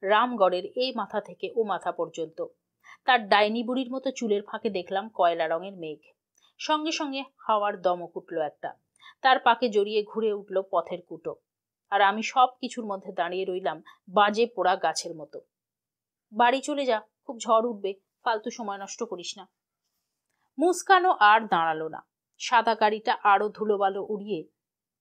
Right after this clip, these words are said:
চলে গেল হাজারিবাগের দিকে। আর আমি দাঁড়িয়েই রইলাম। হাওয়া বাড়ছে,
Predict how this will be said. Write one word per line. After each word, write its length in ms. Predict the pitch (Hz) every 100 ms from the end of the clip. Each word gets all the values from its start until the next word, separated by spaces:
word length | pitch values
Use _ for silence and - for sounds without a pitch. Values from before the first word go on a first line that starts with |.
| _ _ _
চলে 260 | - 277 214
গেল 180 | 156 185
হাজারিবাগের 640 | - 190 175 170 160 156 -
দিকে। 200 | 147 - _ _ _ _ - - -
আর 120 | 262
আমি 340 | 269 302 339
দাঁড়িয়েই 400 | 254 262 285 262
রইলাম। 400 | 185 160 156 143 - _ _ _ _ _ _ _ _
হাওয়া 260 | - 226 202
বাড়ছে, 420 | 170 147 - 165